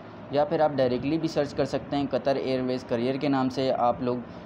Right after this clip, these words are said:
जो पहली वेबसाइट आएगी वहाँ पर आप लोग, अ, चले जाइएगा और वो आपको इस पेज पर ले आएगा। तो सबसे आसान तरीका यही है कि आप लोग इस वेबसाइट को जो मैंने डिस्क्रिप्शन में दी हुई है वहाँ से कॉपी करें और Google में पेस्ट करें तो आप यहाँ पर पहुँच जाएंगे,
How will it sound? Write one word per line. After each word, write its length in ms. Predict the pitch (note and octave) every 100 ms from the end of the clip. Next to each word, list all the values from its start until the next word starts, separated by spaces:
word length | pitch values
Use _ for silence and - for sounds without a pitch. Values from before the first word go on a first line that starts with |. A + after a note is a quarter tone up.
| -
जो 60 | C3
पहली 340 | - B2+ C#3+
वेबसाइट 400 | D#3+ D3 C#3 C3
आएगी 320 | A#2+ B2+ B2+ C3+
वहाँ 280 | A#2 B2
पर 160 | A#2+ B2
आप 220 | A2+ A2+
लोग, 140 | B2+ E3
अ, 920 | - - - - - A#2+ B2 A#2+ B2 A#2 -
चले 220 | C3+ C3
जाइएगा 420 | A#2 G#2+ G#2 G#2 - - - -
और 160 | C#3 C#3+
वो 200 | C#3 D3
आपको 300 | C3 - D3+
इस 160 | D3
पेज 220 | - B2+ B2
पर 140 | C3+
ले 140 | A#2+
आएगा। 300 | A2 G2+ G2+ G2 - - - - -
तो 180 | D#3 D3+
सबसे 280 | D#3 -
आसान 240 | D3+ D3+ D3+
तरीका 260 | D3+ D3
यही 200 | D#3 D3+
है 140 | D3 C#3+
कि 80 | C3+
आप 360 | - B2+ B2+
लोग 160 | C3+ A#3 A#3 -
इस 200 | C3 C3 - - - -
वेबसाइट 440 | A#2+ - B2+ B2+
को 60 | C3
जो 100 | B2
मैंने 200 | B2+ B2
डिस्क्रिप्शन 480 | A#2 - B2 - C#3
में 140 | C3+
दी 80 | B2
हुई 100 | C3
है 60 |
वहाँ 200 | B2 A#2+
से 120 | B2 C3
कॉपी 320 | B2+ B2+ D3+
करें 320 | D3+ D3 D3+ - - - -
और 280 | A#2+ A#2 A2+ - - B2+
Google 200 | B2+ C#3+
में 140 | C#3+
पेस्ट 300 | B2+ C3 -
करें 200 | C#3 C3+
तो 60 | B2+
आप 260 | B2+ B2+
यहाँ 220 | B2+ A2+
पर 80 | A2
पहुँच 260 | A2+ A2+ G#2+
जाएंगे, 300 | G2+ F#2+